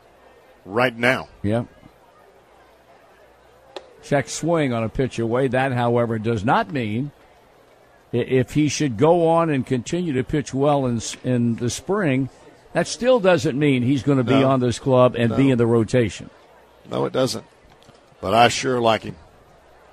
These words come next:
Speaker 2: Fastball is up and in.
Speaker 1: You know, there, Luis Castillo and Tyler Mahle are two different types of pitchers.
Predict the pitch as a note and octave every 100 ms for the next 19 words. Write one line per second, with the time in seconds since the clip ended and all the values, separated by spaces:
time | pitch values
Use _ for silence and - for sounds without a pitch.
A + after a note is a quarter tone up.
0 | - - _ - - - - - _ _
1 | - _ - - - - C3+ C3+ - C#3+
2 | C3 B2 C#3 C#3 B2 C#3 B2+ G#2+ - -
3 | A2+ A2 B2+ C3+ B2+ A#2+ - - - -
4 | - - - - - - - - - -
5 | - - _ _ - A#2 B2 F#3 - D#3
6 | C#3+ - D3 C3+ B2+ A2+ G#2 C3 B2 A#2
7 | A#2 A2+ G2 - C#3+ C3+ B2+ - - -
8 | A2+ G#2+ - G#2 - G2+ - -